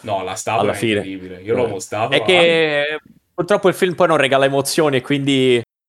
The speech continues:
Speaker 2: cioè, non esagerava né come marcio né come film, quindi poi alla fine ti lasciava un po',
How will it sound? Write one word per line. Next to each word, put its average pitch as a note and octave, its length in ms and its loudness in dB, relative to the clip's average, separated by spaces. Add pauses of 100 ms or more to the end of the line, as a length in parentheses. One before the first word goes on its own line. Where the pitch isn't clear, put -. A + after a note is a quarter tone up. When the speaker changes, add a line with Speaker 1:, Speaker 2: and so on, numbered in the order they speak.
(140)
Speaker 2:
cioè, C#3 160 2
non D3+ 120 0
esagerava C#3 580 2
né B2+ 200 0
come C#3+ 200 -2
marcio D3 580 2
né B2 200 0
come B2+ 200 -2
film, B2+ 560 0 (400)
quindi C3+ 240 0
poi B2+ 380 2 (440)
alla A2+ 180 2
fine A#2+ 340 0
ti A2 140 -4
lasciava A2 400 0
un A2 80 -2
po', G#2+ 320 2